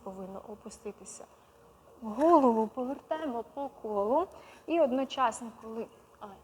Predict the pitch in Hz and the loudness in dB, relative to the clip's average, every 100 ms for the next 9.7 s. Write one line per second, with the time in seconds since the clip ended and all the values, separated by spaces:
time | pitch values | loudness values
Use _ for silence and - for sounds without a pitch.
0 | - 226 - 226 208 - - 202 208 208 | -20 -18 -10 -6 -6 -8 -12 -4 -4 -4
1 | - - 202 202 196 196 185 180 208 185 | -8 -14 -10 -8 -6 -6 -8 -10 -16 -12
2 | 180 - - - - - 330 330 285 269 | -12 -12 -18 -20 -20 -4 -2 0 -2 0
3 | 285 285 254 233 247 247 269 247 214 196 | 0 0 -6 -4 -4 -2 -2 -2 -4 -6
4 | 202 214 190 196 - 226 240 233 202 190 | -8 -6 -6 -10 -12 -8 -4 -2 -2 -4
5 | 185 180 190 - - 185 175 180 - - | -10 -12 -16 -20 -20 -18 -16 -20 -20 -20
6 | - - 226 208 196 - 214 247 262 339 | -20 -6 -4 -4 -8 -8 -4 -4 -2 -2
7 | 403 330 247 277 254 - 262 254 233 - | -2 -2 -4 -4 -8 -8 -8 -6 -6 -6
8 | 214 220 233 247 - - - 254 214 185 | -8 -4 -4 -6 -8 -10 -2 0 0 -6
9 | 175 - - 147 175 180 | -10 -14 -14 -14 -16 -18